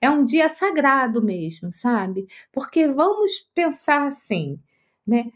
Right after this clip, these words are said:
É a hora, nós somos rodeados por muitos espíritos, beleza, mas ali vão ter espíritos muito preocupados também com, com a melhora, né?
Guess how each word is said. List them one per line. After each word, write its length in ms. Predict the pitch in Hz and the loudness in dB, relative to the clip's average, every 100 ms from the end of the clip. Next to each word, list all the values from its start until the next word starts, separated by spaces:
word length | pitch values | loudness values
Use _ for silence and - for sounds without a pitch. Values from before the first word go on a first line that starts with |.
| _ | _
É 160 | 233 320 | 0 4
a 160 | 311 | 4
hora, 600 | 262 311 359 269 220 170 - - | 6 6 6 4 2 0 -4 -4
nós 220 | 226 269 285 | 2 2 4
somos 320 | 381 370 311 | 2 4 2
rodeados 540 | 339 311 330 339 - | 0 2 2 2 -4
por 260 | - 311 285 | -8 -4 2
muitos 500 | 294 415 427 381 381 | 4 4 4 2 4
espíritos, 720 | 381 - 214 160 170 - 185 | 0 0 -2 -2 -6 -10 -2
beleza, 540 | 220 330 185 151 214 | 2 4 4 0 0
mas 260 | 233 285 311 | 2 2 -2
ali 800 | 302 240 262 320 330 277 202 - _ _ _ _ - | 0 2 6 8 8 6 4 -4 _ _ _ _ -2
vão 200 | 226 302 | 0 0
ter 220 | 277 302 | 2 2
espíritos 1160 | 269 233 - - 269 311 269 220 - 208 - - _ _ _ _ - | 2 -2 -8 0 4 4 4 -2 -6 -6 -8 -14 _ _ _ _ -2
muito 560 | 269 339 370 403 403 381 | 2 4 4 4 2 0
preocupados 960 | 349 349 349 - 302 285 277 277 - | 0 0 -2 -2 2 2 2 -2 -6
também 680 | - 269 233 233 233 247 254 - - _ - | 0 4 4 4 4 2 0 -4 -18 _ -2
com, 1500 | 269 277 277 277 277 277 269 269 254 247 233 226 208 196 190 - _ - | 2 6 6 6 6 6 2 -2 -6 -4 -2 -4 -4 -12 -18 -20 _ 0
com 100 | 311 | 2
a 80 | |
melhora, 920 | 330 330 285 277 302 320 294 247 214 214 | 4 4 4 4 4 2 4 2 2 2
né? 300 | 247 247 | 2 0